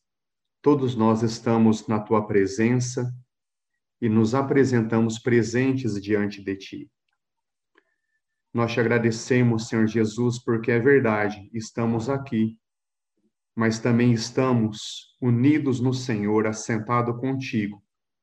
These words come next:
nos lugares celestiais. E essa união é inabalável, ela é indissolúvel, e nós agradecemos ao Senhor.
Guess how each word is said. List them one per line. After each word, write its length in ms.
nos 180
lugares 480
celestiais. 880
E 140
essa 340
união 600
é 60
inabalável, 840
ela 200
é 60
indissolúvel, 1000
e 60
nós 240
agradecemos 840
ao 80
Senhor. 520